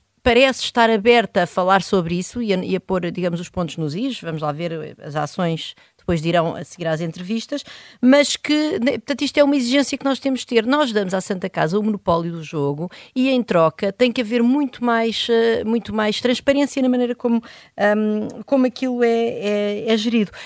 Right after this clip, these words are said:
E eu queria dizer mais, quer dizer, não, isto não se cinge à Santa Casa. Na Santa Casa tem o problema de ter o monopólio do jogo, mas, mas há um setor social em Portugal gigantesco, no qual o Estado delega partes importantes da ação social, que o Estado financia através de benefícios fiscais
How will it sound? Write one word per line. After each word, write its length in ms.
E 80
eu 80
queria 220
dizer 260
mais, 380
quer 100
dizer, 180
não, 200
isto 220
não 100
se 180
cinge 480
à 100
Santa 260
Casa. 360
Na 80
Santa 260
Casa 320
tem 200
o 40
problema 440
de 160
ter 240
o 60
monopólio 440
do 80
jogo, 300
mas, 240
mas 220
há 140
um 140
setor 440
social 580
em 60
Portugal 640
gigantesco, 800
no 80
qual 280
o 40
Estado 460
delega 280
partes 320
importantes 460
da 100
ação 220
social, 520
que 100
o 20
Estado 320
financia 640
através 400
de 60
benefícios 460
fiscais 260